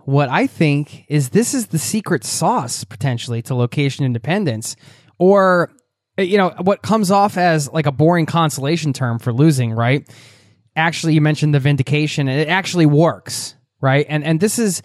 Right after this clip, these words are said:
this is one of the things to remember. And, and you mentioned this, that, that fans are repeating this. Like,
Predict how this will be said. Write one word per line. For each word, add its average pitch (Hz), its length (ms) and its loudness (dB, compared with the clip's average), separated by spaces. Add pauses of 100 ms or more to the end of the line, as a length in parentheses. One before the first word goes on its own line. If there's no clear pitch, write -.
(480)
this 285 220 0
is 240 80 -2
one 233 140 2
of 214 60 2
the 202 60 4
things 190 240 0
to 196 100 -2
remember. 165 500 2
And, 151 240 0
and 165 140 2
you 160 80 4
mentioned 180 380 2
this, 147 200 2
that, 135 260 -2
that 139 120 -4
fans 170 380 0
are 139 60 -2
repeating 131 340 -2
this. 120 160 -6
Like, 123 180 -2